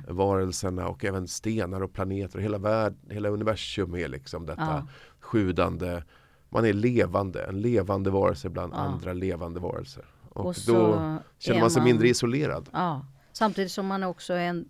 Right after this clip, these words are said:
Speaker 2: del av någonting mycket, mycket större och
Speaker 1: Ja.
Speaker 2: som på sätt och vis är,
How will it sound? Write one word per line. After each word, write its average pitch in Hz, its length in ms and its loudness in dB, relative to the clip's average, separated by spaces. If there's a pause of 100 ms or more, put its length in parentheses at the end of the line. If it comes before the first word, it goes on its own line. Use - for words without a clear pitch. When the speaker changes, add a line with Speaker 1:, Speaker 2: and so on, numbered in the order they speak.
Speaker 2:
del 185 380 -2
av 165 80 -2
någonting 165 300 -6
mycket, 160 180 -8
mycket 156 300 -8 (280)
större 185 760 6 (800)
och - 420 -4 (840)
Speaker 1:
Ja. 113 120 4
Speaker 2:
som 165 460 0
på 185 120 -6
sätt - 260 -8
och 175 80 -8
vis 160 240 -8
är, 135 220 -6